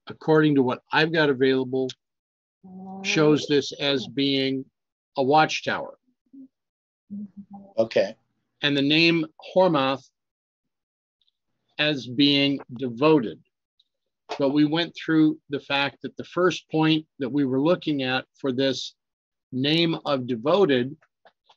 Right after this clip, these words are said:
Speaker 1: it was given by Moses. So
Speaker 2: Okay.
Speaker 1: the question was asked, which came first, Zephath or Hormah?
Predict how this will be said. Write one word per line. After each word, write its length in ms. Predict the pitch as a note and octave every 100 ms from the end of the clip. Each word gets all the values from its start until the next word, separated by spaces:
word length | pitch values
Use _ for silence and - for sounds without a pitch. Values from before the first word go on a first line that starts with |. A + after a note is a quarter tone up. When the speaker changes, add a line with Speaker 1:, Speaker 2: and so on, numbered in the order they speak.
| _
Speaker 1:
it 80 | D#3
was 220 | D3+ B2+
given 420 | C#3+ C#3+ C#3 D3
by 200 | C3 C3+
Moses. 720 | C#3 D#3 F#3+ - - - - - _ _ _ _ _ _ _ _ _ _ _ _ _ _ _ _ _ _ _ _ _ _ _ _ _ _ _ _ _ _ _ _ _ _
So 180 | - D#3+
Speaker 2:
Okay. 340 | D#3 D3 C3+ - _ _ -
Speaker 1:
the 80 | C3+
question 580 | - D#3 D3 - D#3 C#3
was 220 | C3 C#3
asked, 360 | D#3+ E3 - -
which 280 | D#3 D3 -
came 260 | D3+ C#3+ C#3
first, 480 | F#3+ F#3+ C3 - -
Zephath 640 | - D3+ D3+ - C3+ C#3 - -
or 220 | B2+ B2 - -
Hormah? 420 | A#3+ D3 -